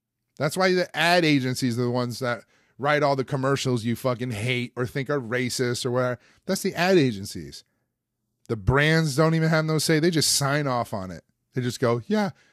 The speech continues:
and we hired an ad agency to do it." 'Cause nobody wants to have blame. The company doesn't have an ad department anymore. They have some outside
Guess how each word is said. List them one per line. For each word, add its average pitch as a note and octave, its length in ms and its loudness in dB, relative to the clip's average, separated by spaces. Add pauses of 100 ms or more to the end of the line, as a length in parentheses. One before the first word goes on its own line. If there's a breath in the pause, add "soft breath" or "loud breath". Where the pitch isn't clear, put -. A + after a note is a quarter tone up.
(160 soft breath)
and C#3 100 -4
we G3+ 100 0
hired E3 320 0
an E3+ 80 -2
ad F3 200 0
agency A2+ 400 0
to G2 100 -8
do F#2 200 -4
it." C#2+ 120 -12 (800)
'Cause B2+ 200 -2
nobody D#3 260 0
wants D#3 300 -2
to D3 100 0
have C3+ 320 0 (880)
blame. D3+ 760 0 (960)
The A#2 60 -10
company F#3 360 0
doesn't E3 240 2
have D3 160 0
an C#3 100 -8
ad C3+ 380 -2
department A2+ 500 -4
anymore. F#2 540 -8 (180)
They B2 100 0
have B2+ 220 0
some C#3+ 320 0
outside C#3+ 720 0